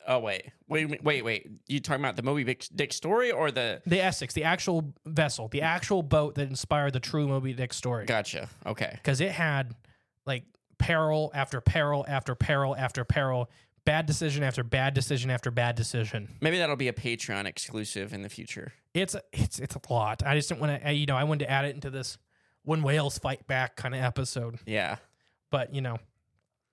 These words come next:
Speaker 2: so basically the Essex, the Essex was in the, was in the Pacific Ocean. Uh, so these guys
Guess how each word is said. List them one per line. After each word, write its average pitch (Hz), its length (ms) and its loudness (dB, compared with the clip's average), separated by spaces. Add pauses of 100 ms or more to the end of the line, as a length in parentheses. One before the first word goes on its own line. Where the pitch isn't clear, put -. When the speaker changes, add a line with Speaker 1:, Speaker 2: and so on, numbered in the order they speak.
(180)
Speaker 2:
so - 120 -2
basically 165 320 0
the 139 120 2
Essex, 151 460 -4 (200)
the 139 160 -8
Essex - 540 -6 (320)
was 135 160 -2
in 135 160 0
the, 120 320 -2
was 143 240 -2
in 131 120 -4
the 117 100 -2
Pacific 147 400 -4
Ocean. 123 340 -4 (640)
Uh, 139 420 0 (680)
so 143 300 -4
these 185 200 0
guys 160 440 0